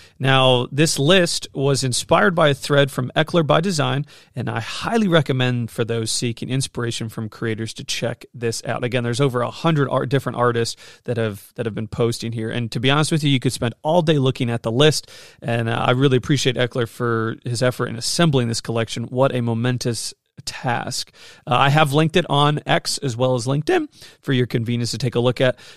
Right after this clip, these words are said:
because let's be honest, you kinda have to look at this 'cause this is a podcast and you can't look at these creators or <laughs> anything on here. I guess I could do video, but I'm a one-man shop. I, there's only so much I can do.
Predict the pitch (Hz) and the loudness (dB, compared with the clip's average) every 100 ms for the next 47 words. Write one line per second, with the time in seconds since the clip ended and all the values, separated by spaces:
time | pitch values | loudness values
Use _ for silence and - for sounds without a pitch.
0 | - 123 - 127 110 127 147 - 139 131 | -6 -4 2 0 2 2 2 0 -2 0
1 | 117 117 117 - - - - - 127 113 | -2 -2 -2 -4 -10 -20 -20 -14 -8 -8
2 | - 139 139 127 117 123 - 120 113 110 | -2 2 2 2 0 0 0 0 0 -2
3 | 110 117 110 113 107 139 160 156 147 131 | -2 -2 -2 -4 -6 -4 -2 -2 2 4
4 | 123 - 117 113 - - - 113 110 110 | 2 -2 -2 -2 -4 -10 -10 -6 -6 -8
5 | - - 117 110 110 - 113 - 113 - | -10 -8 -6 -6 -8 -8 -10 -8 -8 -8
6 | - 117 117 - 117 - 226 226 - 143 | -8 -6 -6 -6 -4 -2 -2 -4 -2 -4
7 | - 156 - - 120 117 120 127 123 156 | -2 -6 -6 -6 -4 -2 -4 -4 0 2
8 | 202 185 139 165 139 143 135 139 135 123 | 4 2 4 2 4 2 4 4 4 2
9 | 123 _ - - - 180 156 147 123 117 | -2 _ -20 -12 0 4 6 6 4 0
10 | 110 143 - 113 120 127 127 160 131 117 | 0 -2 -4 -2 0 2 2 2 2 0
11 | 117 110 - 120 113 113 117 | -4 -6 -6 -6 -6 -6 -6